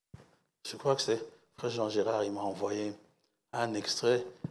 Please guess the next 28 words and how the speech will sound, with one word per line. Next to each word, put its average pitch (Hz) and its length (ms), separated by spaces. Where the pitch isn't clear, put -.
d'une 110 220
prédication 104 840
d'un 101 160
frère 120 360
qui 107 120
a 98 80
prêché. - 680
Fou 131 360
là 104 100
là. 92 160
Mais 107 360
il - 100
parle 110 320
bien. 131 340
Alors 110 340
quand 139 200
vous 120 180
l'écoutez 117 420
prêcher, 156 640
vous 117 120
n-, 117 80
vous 143 200
n'osez 117 340
plus 160 240
aller 123 220
prêcher. 127 440
Mais 135 160
c'est, - 280